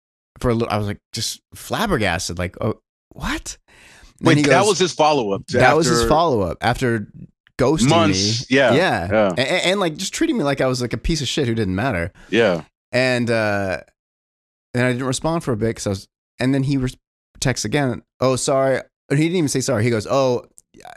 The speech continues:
Speaker 1: I, I didn't reply. I'm a bad friend. Ha, ha, ha." And I was like,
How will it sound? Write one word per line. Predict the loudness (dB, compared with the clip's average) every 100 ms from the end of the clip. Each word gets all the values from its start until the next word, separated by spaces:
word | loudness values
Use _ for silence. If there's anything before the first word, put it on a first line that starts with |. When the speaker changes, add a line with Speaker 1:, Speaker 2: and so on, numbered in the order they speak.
| _ _ -20 -20 _ -4
Speaker 1:
I, | -2
I | 0
didn't | 0 -2
reply. | -2 0 2 2
I'm | 0
a | 0
bad | 0 -2
friend. | -2 -4 -2 -2
Ha, | -2
ha, | -2
ha." | -2 -4 -6 _ _ _ _ _ _ _ _ _ _ -6
And | -2
I | 0
was | 0 0
like, | 0